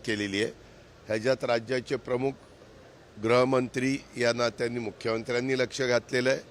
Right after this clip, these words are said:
मी तिथला पालकमंत्री या नात्याने लक्ष घातलेलं आहे आणि ह्या संपूर्ण जे जे कोणी दोषी असतील हगवणे परिवारातले,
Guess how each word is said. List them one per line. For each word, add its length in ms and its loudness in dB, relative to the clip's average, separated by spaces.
मी 180 0
तिथला 320 -2
पालकमंत्री 680 -2
या 100 2
नात्याने 400 -2
लक्ष 280 -2
घातलेलं 520 0
आहे 80 0
आणि 460 2
ह्या 220 2
संपूर्ण 760 -2
जे 100 0
जे 140 -2
कोणी 240 -2
दोषी 340 -2
असतील 360 -2
हगवणे 320 -2
परिवारातले, 640 -4